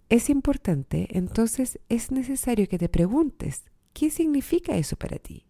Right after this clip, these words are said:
¿Qué es un alimento de calidad para tu mente?". Y esto varía de persona a persona. Es súper personal. Pero una vez que sabes qué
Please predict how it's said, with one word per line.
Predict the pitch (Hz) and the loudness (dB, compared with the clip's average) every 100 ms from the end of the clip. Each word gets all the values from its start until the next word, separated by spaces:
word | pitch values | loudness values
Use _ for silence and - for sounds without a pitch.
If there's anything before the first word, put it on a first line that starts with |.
| _ | _
¿Qué | - 277 330 | -2 2 2
es | 311 - | 2 0
un | - 185 | 2 2
alimento | 180 170 165 202 214 - 151 160 | 4 4 4 2 0 2 2 4
de | 165 160 | 2 -2
calidad | 156 160 160 180 190 202 _ - | 0 0 0 0 -2 -4 _ -2
para | 185 180 190 - _ - | 0 0 -4 -8 _ -4
tu | 233 | 0
mente?". | 269 302 240 - - - _ _ _ _ - - - - - - - | 2 2 0 -6 -10 -12 _ _ _ _ -20 -20 -20 -20 -20 -8 2
Y | |
esto | 277 - 330 311 - | 2 4 4 4 6
varía | 185 202 302 | 6 8 6
de | 302 | 4
persona | 220 208 240 240 | 4 2 2 0
a | |
persona. | 196 170 311 262 - - _ _ _ _ - - - - - - | 0 0 2 2 0 -8 _ _ _ _ -20 -20 -20 -20 -20 -4
Es | 208 208 | 0 2
súper | 226 220 202 | 6 8 6
personal. | - 151 - - - 117 - _ _ _ _ - - - - | 4 -2 -2 -4 -4 -8 -12 _ _ _ _ -20 -20 -14 0
Pero | 156 160 | 6 6
una | 214 247 | 6 4
vez | 247 254 - | 2 0 -4
que | 233 | -6
sabes | 214 240 226 151 151 - - _ _ - | -2 0 0 0 -4 -10 -18 _ _ -4
qué | 233 247 | -2 -2